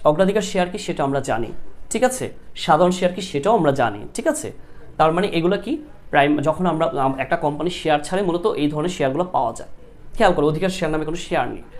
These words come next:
তাহলে অগ্রাধিকার শেয়ার, সাধারণ শেয়ার কি? যখন কোম্পানি প্রথম দিকে তার শেয়ার ছাড়ে, এই শেয়ারগুলো আমরা দেখে থাকি। দেখো বোনাস শেয়ার, এইটা খেয়াল করো, এই বোনাস শেয়ারটা হচ্ছে যখন অতিরিক্ত, মানে বিনামূল্যে যে শেয়ারটা দেওয়া হয়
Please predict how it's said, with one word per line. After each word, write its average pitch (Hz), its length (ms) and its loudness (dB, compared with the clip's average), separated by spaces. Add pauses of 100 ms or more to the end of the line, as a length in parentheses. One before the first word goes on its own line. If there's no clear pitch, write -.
(220)
তাহলে 170 240 4
অগ্রাধিকার 185 400 4
শেয়ার, 202 300 0
সাধারণ 165 300 0
শেয়ার 185 220 -2
কি? 233 80 -4
যখন 170 320 0
কোম্পানি 180 440 0
প্রথম 180 360 -2 (500)
দিকে 151 220 4
তার - 220 0
শেয়ার 165 280 0
ছাড়ে, 349 200 -2 (160)
এই 202 140 0
শেয়ারগুলো 147 340 0
আমরা 151 120 0
দেখে 180 240 0
থাকি। - 260 -10 (600)
দেখো - 180 4
বোনাস 220 380 4
শেয়ার, - 260 -4 (1300)
এইটা 285 220 2
খেয়াল 117 280 -4
করো, 101 200 -8 (440)
এই 254 120 4
বোনাস 185 300 6
শেয়ারটা 220 300 0
হচ্ছে 175 280 0
যখন 139 520 -2
অতিরিক্ত, 196 500 -2 (320)
মানে 131 300 -2 (200)
বিনামূল্যে 226 540 4
যে 170 280 -2
শেয়ারটা 175 420 -4
দেওয়া 123 300 4
হয় 107 200 -2